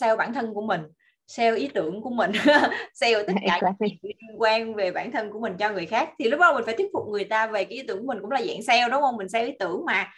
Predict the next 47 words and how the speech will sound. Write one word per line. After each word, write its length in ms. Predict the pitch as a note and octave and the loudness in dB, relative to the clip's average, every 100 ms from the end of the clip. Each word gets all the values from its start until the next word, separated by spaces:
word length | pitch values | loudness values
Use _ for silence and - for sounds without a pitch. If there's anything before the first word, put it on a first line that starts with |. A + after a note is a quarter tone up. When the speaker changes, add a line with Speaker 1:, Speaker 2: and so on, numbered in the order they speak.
| - _ | -20 _
Speaker 1:
Hoặc 120 | - | -2
là 160 | F#3+ F#3 | 0 0
mình 320 | F#3 F#3 F#3 | -2 -6 -6
sẽ, 360 | F3+ D3 F#3 A#3+ - - | -4 -2 -4 -6 -14 -4
à, 200 | F#3 F#3 | 2 2
sell 320 | F3+ A3+ A#3 | 2 0 0
một 160 | G#3 - | -2 0
cái, 260 | G#3 G#3 C4 | 2 2 2
gọi 180 | F#3+ F3+ | 0 2
là 180 | F3+ | 0
một 220 | E3+ E3+ - | -2 -8 -8
cái, 320 | G3+ A#3 D4 | -6 -4 -2
um, 220 | C#4 G#3+ G3+ G3+ G#3+ | 0 0 -2 -12 -4
câu 140 | A#3+ | -2
chuyện 300 | A#3 G#3+ E3+ | 2 2 0
nào 120 | G#3 F#3 | 0 2
đó 200 | G3 D4 | 2 2
thì 100 | A#3 | -2
cũng 240 | G#3 F#3 | -8 -6
là 140 | B3+ A3 | -4 -2
sell 300 | B3+ A#3+ B3 | 2 2 4
thôi. 220 | B3 B3+ B3+ - - | 2 0 -4 -14 -6
Chứ 100 | F4 | -2
không 160 | C#4 | -2
hẳn 220 | C4+ F3+ | -2 -6
mình 100 | B3+ A#3 | -8 -6
phải 100 | G#3+ | -6
là 80 | |
bán 240 | - G#3+ D#4+ | -2 -2 -4
một 60 | C4 | -8
sản 120 | A3 | -4
phẩm 120 | G#3+ F3 | -4 -6
mới 80 | D4+ | -4
là 120 | A#3 | -4
sell. 300 | F#3 A3 A3 | -2 -4 -4
Cho 80 | A3 | -6
nên 140 | A#3 A#3 | -8 -8
thực 120 | G3 | -6
ra 140 | A#3 | -6
cái 160 | A#3 C#4+ | -6 -8
kỹ 120 | F3+ | -6
năng 220 | A#3 B3+ A#3 | -6 -6 -6
sell 260 | A#3+ A#3 | -4 -4
này 100 | G#3 F#3+ | -4 -6
Tiền 160 | F3+ | -8
nghĩ 200 | D#3 F3 | -8 -4
á, 120 | C#4+ | -4